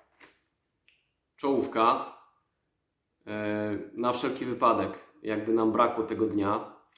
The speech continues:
z zapasowymi bateriami, oczywiście.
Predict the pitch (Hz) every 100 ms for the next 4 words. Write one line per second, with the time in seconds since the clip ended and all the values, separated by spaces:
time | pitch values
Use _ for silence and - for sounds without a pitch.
0 | - 101 113 123 120 120 117 - 120 113
1 | 101 110 - - - _ _ - - -
2 | - _ _ - - 107 101 - 107 135